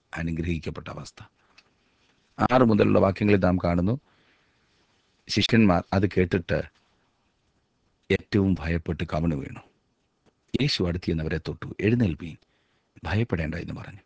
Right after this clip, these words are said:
അവർ തലപൊക്കിയാറെ യേശുവിനെ മാത്രമല്ലാതെ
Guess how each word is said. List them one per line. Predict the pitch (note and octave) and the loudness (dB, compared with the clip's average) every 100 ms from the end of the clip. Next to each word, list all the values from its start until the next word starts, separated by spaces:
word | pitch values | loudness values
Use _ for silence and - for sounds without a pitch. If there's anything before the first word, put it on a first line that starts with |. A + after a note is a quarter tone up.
| _ _ _ _ _ _ _ _ - | _ _ _ _ _ _ _ _ -4
അവർ | E2 D2+ - _ - | -2 -4 -10 _ 2
തലപൊക്കിയാറെ | G2 A#2+ F2+ - D2+ D2 C2+ _ _ _ _ _ - | 4 4 2 -4 -6 -6 -10 _ _ _ _ _ 2
യേശുവിനെ | G2+ A#2 A2 G2+ F2+ | 4 4 2 2 2
മാത്രമല്ലാതെ | D#2+ F2 - D#2+ D2 C#2+ C#2 C#2+ | 0 -4 -4 -6 -4 -6 -8 -12